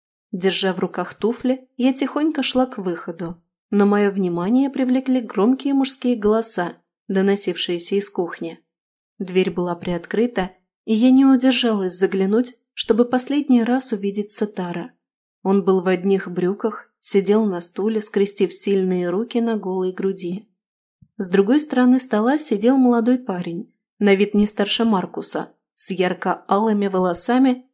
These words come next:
но тёмными бровями и ресницами. Он был в каком-то военном мундире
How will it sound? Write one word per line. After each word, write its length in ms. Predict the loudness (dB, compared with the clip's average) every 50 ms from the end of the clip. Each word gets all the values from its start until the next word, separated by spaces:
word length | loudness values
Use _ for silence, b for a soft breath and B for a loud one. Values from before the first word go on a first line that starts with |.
| _ _ 0
но 160 | 0 2 2
тёмными 440 | 2 2 2 4 4 4 4 4 2
бровями 600 | 2 0 -2 -2 0 2 2 4 4 4 2 0
и 40 | -2
ресницами. 840 | -2 -2 -4 -4 -4 -4 -4 -4 -4 -4 -4 -4 -8 -10 -12 -14 _ _ _ _ _ _ _ _ _ -2
Он 180 | 2 4 4 6
был 140 | 6 6 4
в 60 | 4
каком-то 460 | 0 -4 0 2 2 2 2 0 -2
военном 460 | 0 0 0 0 0 0 0 0 0 0
мундире 640 | 0 0 0 0 0 -2 -2 -2 -2 -4 -6 -10